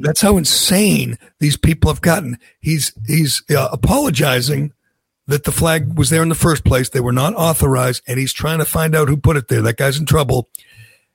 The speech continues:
And he sin-, sincerely hopes the person who put it there did not realize how hurtful it would be to people in the community. Now, you gotta explain to me. I've certainly read your blog, and I, I, I saw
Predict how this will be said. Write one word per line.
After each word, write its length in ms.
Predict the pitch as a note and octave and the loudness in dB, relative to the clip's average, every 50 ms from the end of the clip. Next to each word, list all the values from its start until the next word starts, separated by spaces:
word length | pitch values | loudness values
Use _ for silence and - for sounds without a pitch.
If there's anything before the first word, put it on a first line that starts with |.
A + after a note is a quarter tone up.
| _ - | _ -6
And 140 | E3 E3 D#3+ | -4 -2 0
he 80 | D#3 D3 | 0 0
sin-, 340 | - - G#3+ A3+ A#3+ C#4 | 0 2 2 2 2 2
sincerely 480 | - - E3 C3+ - G3+ G#3+ A#3 A3+ F#3+ | 0 -2 -2 0 0 0 2 2 2 2
hopes 320 | C#3+ D#3 F3+ F3+ - - | 2 2 2 2 2 0
the 80 | - C#3+ | -2 0
person 320 | - A#2+ D#3 E3 - G3+ | 0 2 2 2 2 2
who 80 | F#3 E3+ | 0 2
put 160 | D3 - F#3+ | 2 2 2
it 120 | F#3 D3 - | 2 0 0
there 300 | D3+ C#3 B2+ A#2 G2+ - _ _ | 0 0 0 -2 -6 -12 _ _
did 180 | - D#3+ D#3 D3 | -4 -4 -2 0
not 360 | E3+ E3 E3+ F3 G#3+ C#4+ C#4 G3 | 2 2 2 2 0 -2 -2 0
realize 460 | F3+ F3+ F3+ F3 E3 D#3+ D#3 D3+ - _ _ _ _ _ _ _ | 0 0 0 0 0 -2 -2 -4 -6 _ _ _ _ _ _ _
how 240 | - - D#3 F3 D3 | -6 -4 -2 -2 -2
hurtful 800 | - - - - G3+ A3 A#3 - - - - - - - - - _ _ _ _ _ | -4 -4 -2 2 2 2 2 0 -2 -2 -2 0 0 -2 -4 -8 _ _ _ _ _
it 160 | - E3 D#3 D3 | -2 0 2 2
would 200 | D3 C#3+ B2+ A#2 | 2 2 2 2
be 360 | C3 C3+ A#2+ F2+ D#2+ D#2 - _ _ _ _ _ _ - | 2 2 2 0 -2 -6 -12 _ _ _ _ _ _ -2
to 120 | - - C#3+ | 0 0 2
people 340 | - - D3+ D3 - D#3 D3 | 2 0 0 0 2 2 2
in 80 | C#3 | 2
the 80 | C3+ C3+ | 2 2
community. 500 | - C#3 D3 C#3+ C#3 B2+ A2+ - - - - - - _ - A2+ A2+ - _ _ - | 2 2 4 4 4 2 2 -2 -6 -10 -14 -20 -20 _ -14 -14 -14 -14 _ _ -8
Now, 60 | - D3+ | -4 0
you 160 | F#3 A#3+ C4 | 2 4 4
gotta 140 | A3+ G3 E3+ | 4 4 2
explain 400 | - - - - D#3+ D#3+ D3+ C3+ | 0 2 2 2 2 4 2 2
to 60 | B2 | 0
me. 160 | A#2+ A#2 A#2 | 0 0 0
I've 220 | A#2 B2 C3 A#2 | 0 -2 -2 -4
certainly 560 | - - - - - - C#3 D3 E3 D3+ C#3 C3 | -6 -6 -4 -4 0 0 0 -2 0 -2 -4 -2
read 240 | B2+ C#3 C#3+ C#3 | -2 -2 -2 -2
your 160 | B2 C#3 D3 C#3 | -2 -2 -2 -4
blog, 380 | B2 B2 C3+ C#3 C#3+ D3 C3+ | -4 -4 -4 -2 -2 0 0
and 100 | C#3+ C3+ | 0 0
I, 120 | B2 B2 - | 0 0 -2
I, 140 | - C3+ C3 B2 A#2+ | -2 -4 -2 -2 -4
I 40 | A#2 A2 - | -6 -6 -4
saw 340 | - - D3 C3+ C#3 C#3 | -2 -2 0 0 0 0